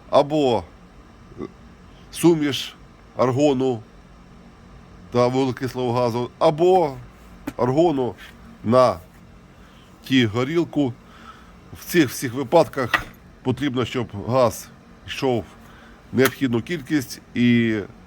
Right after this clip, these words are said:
без зайвих виприсків, ка-, коли відкриваєш, тільки відкриваєш, подаєш, е,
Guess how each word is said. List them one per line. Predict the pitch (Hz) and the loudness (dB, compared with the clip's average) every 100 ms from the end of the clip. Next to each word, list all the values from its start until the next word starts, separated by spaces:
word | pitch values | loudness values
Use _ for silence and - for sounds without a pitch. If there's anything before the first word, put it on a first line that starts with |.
| - - - - | -20 -20 -20 -6
без | 98 131 98 | 0 0 0
зайвих | 135 131 117 110 - - - - - - - - - - - - - - - - | 0 0 0 -4 -6 -14 -20 -20 -20 -20 -20 -20 -20 -20 -20 -20 -20 -20 -20 -8
виприсків, | 120 165 156 135 151 127 | 0 0 0 0 0 0
ка-, | 117 95 - - 135 | -2 -8 -14 -4 0
коли | 135 131 87 - | 2 0 -4 -4
відкриваєш, | 113 - 131 127 104 | -4 -2 -2 0 0
тільки | - 110 120 | -2 -4 -4
відкриваєш, | - 123 117 101 | -2 -4 -2 -2
подаєш, | - 104 107 101 90 - 107 | -2 -4 -2 -4 -6 -10 -8
е, | 98 98 98 95 92 | -8 -6 -6 -6 -6